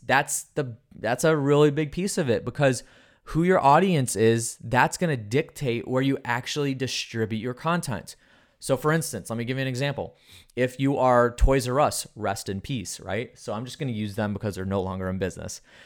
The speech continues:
If you're Toys R Us and you have a, uh, let's just say you have a thirty-second, you know, teaser reel that you have of a new toy line that's coming out,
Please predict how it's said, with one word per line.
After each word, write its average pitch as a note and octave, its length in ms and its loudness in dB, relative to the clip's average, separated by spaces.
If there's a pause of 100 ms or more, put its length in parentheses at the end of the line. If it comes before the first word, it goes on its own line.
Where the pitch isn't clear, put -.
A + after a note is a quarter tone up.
(140)
If A2+ 100 -6
you're F3+ 120 2
Toys F#3+ 260 4
R C#3 100 4
Us G2 200 0
and A#2 120 -4
you A#2+ 140 -2
have A#2+ 480 2
a, G#2 380 -2 (120)
uh, G#2 200 -2
let's A2+ 180 -2
just - 160 -8
say A2 100 0
you G#2+ 140 -2
have G#2+ 320 -2
a G2+ 240 -2
thirty-second, A2 960 -6
you A2+ 80 -10
know, G2 160 -6 (220)
teaser B2+ 360 0
reel G#2 300 -2
that G2+ 140 -2
you G#2 80 -6
have G#2 300 0
of G#2+ 160 -2
a G#2+ 80 -2
new A2+ 180 -4 (680)
toy C3 300 0
line G2+ 200 0
that's F#2 140 -8
coming F#2 280 -8
out, - 180 -10